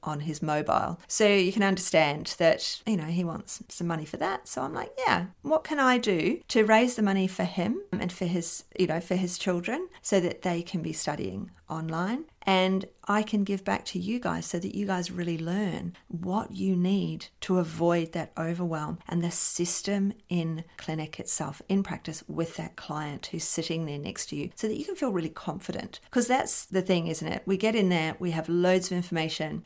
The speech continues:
and confidence. Have I told them enough? Have I told them too much? What have I missed? What should I have told them?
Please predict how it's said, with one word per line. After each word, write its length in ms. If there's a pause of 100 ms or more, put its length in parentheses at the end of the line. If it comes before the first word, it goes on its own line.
(140)
and 180
confidence. 760 (260)
Have 300
I 100
told 220
them 80
enough? 240
Have 180
I 80
told 240
them 120
too 200
much? 320
What 220
have 100
I 140
missed? 420
What 220
should 180
I 120
have 120
told 300
them? 160